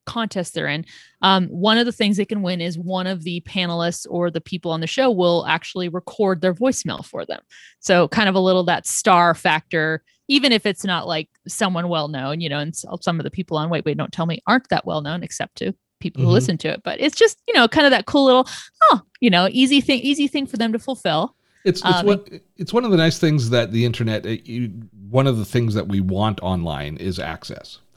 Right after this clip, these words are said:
Speaker 2: You know, we
Speaker 1: Yes.
Speaker 2: wanna have some access. That's one of the reasons that Patreon has become so popular, uh, in
Speaker 1: Mm-hmm.
Speaker 2: so many different aspects, is people feel that, first of all, they're supporting the people they want to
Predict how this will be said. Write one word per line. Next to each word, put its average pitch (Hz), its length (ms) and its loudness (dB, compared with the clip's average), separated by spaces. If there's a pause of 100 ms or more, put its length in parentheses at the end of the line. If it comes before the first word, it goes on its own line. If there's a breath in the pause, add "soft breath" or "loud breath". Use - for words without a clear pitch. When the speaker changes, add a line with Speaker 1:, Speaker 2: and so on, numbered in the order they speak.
(180)
Speaker 2:
You 120 120 -2
know, 101 60 0
we 98 100 -2
Speaker 1:
Yes. 101 80 0
Speaker 2:
wanna 101 180 0
have 101 200 -2
some 90 120 -4
access. - 320 -8
That's 135 200 2
one 123 100 2
of 107 80 0
the 107 80 2
reasons 104 280 0
that - 160 -8
Patreon 87 520 -2
has 87 160 -8
become 87 380 -4
so 90 160 -6
popular, 73 480 -10 (320 soft breath)
uh, 87 220 -2
in 98 160 0
Speaker 1:
Mm-hmm. - 80 -2
Speaker 2:
so - 100 0
many 95 200 0
different 85 300 -8
aspects, 85 360 -10
is 87 180 -6 (260 loud breath)
people 98 260 0
feel 87 360 -2
that, 80 300 -8
first 113 200 -2
of 101 60 -6
all, 95 80 -2
they're 92 100 -4
supporting 98 460 -4
the 90 80 -4
people 98 280 -6
they 82 200 -4
want 101 500 -4
to - 80 -20